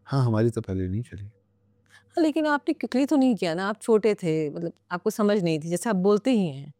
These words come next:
Speaker 1: मैं छोटा था, मेरे को समझ नहीं थी और मैंने शादी कर ली, वो भी तो मेरी गलती होगी।
Speaker 2: हाँ, बिल्कुल, मतलब उस टाइम पता नहीं होता इंसान कुछ भी, and you know, that time you're very young to take decisions, आप एकदम से ले लेते हैं और वो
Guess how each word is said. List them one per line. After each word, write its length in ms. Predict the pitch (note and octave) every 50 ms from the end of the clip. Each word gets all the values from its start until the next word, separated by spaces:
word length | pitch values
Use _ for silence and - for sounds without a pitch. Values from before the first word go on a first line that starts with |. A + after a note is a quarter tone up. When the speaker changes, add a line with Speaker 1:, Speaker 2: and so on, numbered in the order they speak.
| _ _ _ _ _ G#2
Speaker 1:
मैं 140 | A2+ D3 D#3+
छोटा 400 | C#3+ - - A#2+ G#2+ G#2+ C#3+ D#3+
था, 140 | D#3 F3+ F3
मेरे 160 | E3 D#3 D#3
को 120 | E3+ F3
समझ 300 | D3+ - B2 A2+ C3+ D#3
नहीं 140 | D#3 D#3+ D#3
थी 100 | D3+ -
और 80 | E3+ D#3+
मैंने 220 | D#3 D3 D3+ E3+
शादी 380 | D3+ - - G2+ G2+ A#2 C#3+ D#3
कर 140 | D#3+ D3 D3
ली, 100 | D#3+ E3
वो 220 | D3 C3 B2 A#2+
भी 120 | C3+ D#3
तो 140 | D3 - D#3+
मेरी 300 | D#3 D3+ B2 A#2+ D#3 F3+
गलती 320 | D#3+ A#2+ G2 F2+ - - E2+
होगी। 180 | D#2+ D#2+ -
Speaker 2:
हाँ, 240 | - G3+ - - _ _ _ _ _ _ A3
बिल्कुल, 320 | A3 - C#4 C4 - B3+
मतलब 180 | D4 E4 F#4+ G4
उस 180 | F#4+ F4+ -
टाइम 140 | A4+ A4+ G4
पता 280 | - D4+ C4+ D#4 D#4+ D#4+
नहीं 160 | D#4 D#4 D4+
होता 240 | C#4 A#3+ G3+ A#3+ A#3
इंसान 460 | A#3 A#3 A3 - A#3 A3+ A3+ A#3 A3+ - _ _ _ _ _ _
कुछ 180 | - C4+ - - -
भी, 180 | C#4 C4+ C4+
and 140 | C4+ B3+ B3
you 120 | B3 B3 C4+
know, 220 | F4 G4+ G4+ D4+
that 200 | C4+ B3 A3 -
time 100 | C4 C4+
you're 200 | C#4 C#4 C4+ C#4
very 240 | C#4+ D4 A3 F#3+ F#3+
young 200 | G3+ A3 A3 C4
to 100 | B3 A3+
take 160 | A#3 G3+ F#3
decisions, 440 | G3+ D#3 E3+ D#3+ E3+ F3 F3+ E3+ G#3
आप 160 | G3 G3 -
एकदम 240 | G#3 G3 G3 B3 C4+
से 140 | - C4 G#3+
ले 140 | F#3 F3+
लेते 280 | F#3+ G#3 G#3 G3+ - A3
हैं 140 | A3 A3+ A3+
और 120 | G#3+ G3
वो 360 | F#3 F#3 F#3 F#3 F3 - -